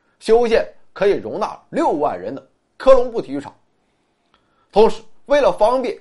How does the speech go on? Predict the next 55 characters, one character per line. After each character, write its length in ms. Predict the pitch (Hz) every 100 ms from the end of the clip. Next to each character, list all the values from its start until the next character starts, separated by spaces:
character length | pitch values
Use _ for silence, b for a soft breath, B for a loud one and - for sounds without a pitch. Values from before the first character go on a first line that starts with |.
| _
运 200 | - 302
动 160 | 226 175
员 100 | 185
的 120 | 208
住 160 | 262 220
宿， 180 | 240 _ _ _ _ _ _ _
筹 160 | - 185
委 200 | 220 127
会 160 | 180 - - _
还 180 | 127
在 140 | 175 151
运 200 | 226 233
动 120 | 175
场 160 | 107 95
旁 180 | 131
边 220 | 160 151 - _ _ -
盖 280 | 277 240 170
起 100 | 156
了 100 | 196
一 120 | 170
排 220 | 104 113 - _
简 300 | 127 110 175
易 60 | 247
的 120 | 143
房 260 | 147 151
屋， 160 | 180 143 _ _ _ _ _ _ _ _
这 140 | 285 247
就 100 | 147
是 140 | 131
历 240 | 196 269
史 140 | 160 120
上 180 | 165 113
的 100 | _ _ _
第 220 | 214 214
一 100 | 269
座 160 | 277 - _ _ -
奥 180 | 240 175
运 140 | 135
村。 260 | 127 131 - _ _ _ _ _ _ _ _ _ _ _ _ _ _ -
就 120 | 190
这 80 | 233
样， 120 | 135 - - -
在 120 | 165
巴 340 | - 233 233
黎 140 | 165 139
的 120 | - -
高 200 | - 226
效 200 | 240 214
组 220 | 147 123 123
织 140 | 208
之 100 | 185
下， 160 | 175 - _ _ _ _ -
参 220 | 185 196
赛 140 | 156
国 260 | 101 92